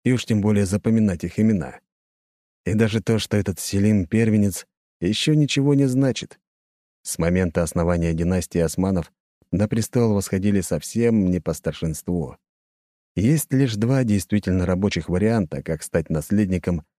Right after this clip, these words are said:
и заполучить трон в будущем. Первый — просто перебить всех своих братьев, которые могут представлять угрозу. То есть практически всех, за редким исключением. Второй —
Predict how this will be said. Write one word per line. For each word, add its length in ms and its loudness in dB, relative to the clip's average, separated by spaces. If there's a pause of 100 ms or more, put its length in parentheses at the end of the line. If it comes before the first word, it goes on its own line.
(220)
и 120 2
заполучить 640 0
трон 300 0
в 100 -6
будущем. 560 -4 (800)
Первый — 520 2
просто 440 0
перебить 400 0
всех 440 -4
своих 340 0
братьев, 580 -2
которые 360 0
могут 280 -2
представлять 500 -2
угрозу. 440 -6 (640)
То 80 2
есть 220 -4 (400)
практически 580 0
всех, 500 -2 (140)
за 200 0
редким 320 0
исключением. 600 -4 (760)
Второй — 520 0